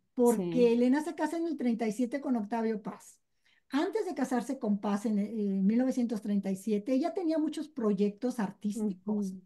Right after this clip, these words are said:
Speaker 1: no
Speaker 2: Sí.
Speaker 1: solamente, eh, literarios, tenía, mm, era, era bailarina, era coreógrafa, era, mm, eh,
Speaker 2: Ujú.
Speaker 1: actriz, etcétera, ¿no?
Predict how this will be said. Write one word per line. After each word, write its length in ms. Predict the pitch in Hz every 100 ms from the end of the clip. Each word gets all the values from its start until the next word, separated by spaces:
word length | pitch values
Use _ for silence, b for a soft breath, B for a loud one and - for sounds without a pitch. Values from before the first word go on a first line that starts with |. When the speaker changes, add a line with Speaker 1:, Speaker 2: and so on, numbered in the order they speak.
| _
Speaker 1:
no 60 | 196
Speaker 2:
Sí. 60 |
Speaker 1:
solamente, 760 | 254 262 254 240 247 254 254 254 _ _ _ _ -
eh, 540 | 214 208 202 196 196
literarios, 720 | 190 202 202 185 208 277 277 -
tenía, 460 | 208 208 208 220
mm, 380 | 196 190 202 226
era, 340 | 233 214 208 202
era 180 | 214 208
bailarina, 680 | 196 185 185 226 311 285
era 200 | 226 196
coreógrafa, 840 | - 190 202 294 285 233 - 208 196 b b _ _
era, 560 | 233 226 214 214 202 190
mm, 540 | 190 180 175 175 202
eh, 280 | 240 208 185 202
Speaker 2:
Ujú. 40 |
Speaker 1:
actriz, 720 | 196 190 - 269 339 330 -
etcétera, 720 | 208 - 247 240 240 185 175
¿no? 280 | 196 302 -